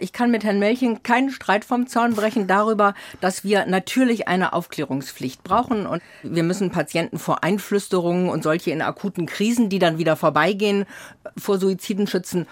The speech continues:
Völlig d'accord mit allen vernünftigen Leuten. Niemand möchte, dass jemand das voreilig tut. Aber ich denke, als Moralphilosophin gibt es eben religiöse und kulturelle, persönliche Gründe, das abzulehnen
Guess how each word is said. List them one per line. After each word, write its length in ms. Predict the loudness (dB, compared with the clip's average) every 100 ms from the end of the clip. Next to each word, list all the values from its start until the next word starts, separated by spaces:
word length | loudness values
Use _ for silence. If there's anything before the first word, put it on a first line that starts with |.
| -14
Völlig 360 | -2 0 0 0
d'accord 340 | -2 0 -2
mit 240 | 0 -4 -10 _ _ _ -2
allen 280 | 0 2 0
vernünftigen 580 | -2 -2 -4 -6 -4
Leuten. 300 | -2 -2 0
Niemand 380 | 2 4 4 0
möchte, 320 | -4 -4 -4
dass 180 | -4 -4
jemand 260 | -2 0 0
das 140 | -4
voreilig 540 | 0 0 0 -2 -8 -10
tut. 260 | -10 -10
Aber 240 | -2 0 0 -4 -10
ich 140 | -8
denke, 400 | -2 0 2 0
als 260 | 0 -2 -4
Moralphilosophin 1160 | -4 0 2 2 0 0 0 0 0 0 0 -2 -8 -12
gibt 220 | -6 -2 -2
es 120 | -2
eben 380 | 0 0 0 -4 -12 -20 -14
religiöse 640 | -2 0 0 0 0 2 2
und 220 | 2 0
kulturelle, 680 | -2 -2 0 2 4 4 0
persönliche 680 | 0 -2 2 2 2 0 -2
Gründe, 360 | 0 0 2 2
das 220 | 0 -2
abzulehnen 760 | -8 -10 -6 -2 0 0 0